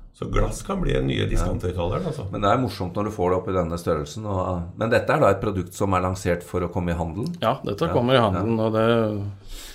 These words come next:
Speaker 3: Vi ser jo frem til å teste den senere i år.
Speaker 2: Ja, jeg
Speaker 3: Se
Speaker 2: ser du
Speaker 3: hvordan,
Speaker 2: sitter
Speaker 3: eh,
Speaker 2: urolig allerede.
Speaker 3: hvordan det fungerer.
Speaker 1: Du, du må vente med nitsen din, ja, du må få skjermlyd også.
Speaker 2: Ole, en godbit til før vi, eh, før vi gir oss i dag.
Speaker 3: Ja. Ja,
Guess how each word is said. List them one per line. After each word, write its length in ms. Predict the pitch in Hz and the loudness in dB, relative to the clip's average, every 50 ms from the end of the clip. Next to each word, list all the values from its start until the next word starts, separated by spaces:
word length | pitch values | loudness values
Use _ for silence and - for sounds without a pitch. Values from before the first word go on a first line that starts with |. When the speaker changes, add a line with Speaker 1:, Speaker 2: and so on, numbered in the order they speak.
| - _ | -16 _
Speaker 3:
Vi 80 | - 120 | -8 -4
ser 140 | - 120 120 | 0 0 0
jo 60 | 120 | 0
frem 200 | - 117 104 98 | 0 -2 -4 -4
til 120 | 98 - 131 | -2 -2 -2
å 40 | |
teste 300 | - 120 101 98 - 110 | 0 0 -2 -2 -4 -4
den 140 | 104 104 104 | -2 -2 -2
senere 340 | 101 101 - 123 110 98 101 | -2 -2 0 0 0 0 2
i 80 | 104 123 156 | 2 2 2
år. 60 | 156 - - - - - | 0 -2 -10 -16 -8 -2
Speaker 2:
Ja, 60 | 90 95 | 0 2
jeg 100 | 107 120 117 | 2 2 2
Speaker 3:
Se 40 | - | 4
Speaker 2:
ser 100 | 95 - | 4 6
du 60 | 117 | 6
Speaker 3:
hvordan, 260 | 113 117 117 117 117 | 8 8 8 6 6
Speaker 2:
sitter 120 | 117 117 117 | 6 6 6
Speaker 3:
eh, 140 | 117 117 - | 6 6 4
Speaker 2:
urolig 220 | 85 85 90 98 | 4 4 4 4
allerede. 560 | 92 87 90 92 92 90 82 90 113 113 98 98 | 4 4 4 2 2 2 2 0 0 -2 -2 -2
Speaker 3:
hvordan 280 | - 117 113 113 113 | 0 2 2 4 4
det 80 | 117 113 | 4 4
fungerer. 440 | 117 120 117 110 104 101 117 135 135 135 - - - - | 4 4 4 6 6 6 4 4 2 0 -6 -12 -6 -4
Speaker 1:
Du, 880 | - 104 - - - - 101 101 104 - - - - 98 98 98 95 | -4 -4 -4 -4 -4 -2 0 0 0 0 -2 -4 -2 -2 -2 -2 0
du 80 | 98 98 | 0 0
må 240 | 98 98 104 104 98 | 2 2 2 2 4
vente 300 | 101 95 95 95 98 87 | 4 4 2 2 0 -2
med 100 | 98 101 | -2 -2
nitsen 280 | 101 98 95 - - 90 | -2 -2 -4 -4 -4 -2
din, 160 | 85 82 82 92 | -2 -2 0 0
ja, 140 | 98 104 101 | 0 0 0
du 100 | 101 101 | 0 0
må 120 | 92 92 | -2 -2
få 160 | - - 98 | 0 0 0
skjermlyd 520 | 95 95 - 107 101 98 95 82 80 87 90 | 0 2 2 2 4 4 2 2 2 0 -2
også. 260 | 90 85 - 98 95 98 - - - - - - - - - | -2 -4 -2 -2 -4 -4 -4 -8 -16 -20 -20 -20 -10 -4 0
Speaker 2:
Ole, 300 | 117 107 95 101 107 107 101 95 - - - | 2 4 6 6 6 6 6 2 -2 -2 0
en 240 | 110 107 117 123 127 | 4 4 4 4 2
godbit 360 | 127 113 95 90 110 110 - | 2 2 2 2 0 -2 0
til 220 | - 110 107 110 | 0 0 0 0
før 240 | 104 98 104 98 95 | 0 2 4 4 4
vi, 160 | 98 104 101 101 101 | 4 4 4 4 6
eh, 420 | 101 101 98 95 95 95 92 92 90 85 - - | 4 4 2 2 0 -2 -2 -4 -6 -8 -4 0
før 100 | 107 95 | 0 2
vi 160 | 95 101 98 | 2 2 2
gir 140 | 87 82 85 | 2 2 2
oss 180 | 90 90 - - | 0 0 0 0
i 40 | 92 | 2
dag. 100 | 95 98 | 2 4
Speaker 3:
Ja. 140 | 107 107 90 80 - - - _ _ _ _ _ _ _ _ _ _ - - - - - - - - - | 4 4 2 0 -4 -12 -20 _ _ _ _ _ _ _ _ _ _ -20 -20 -20 -20 -20 -20 -16 -6 -2
Ja, 160 | 107 113 | 2 2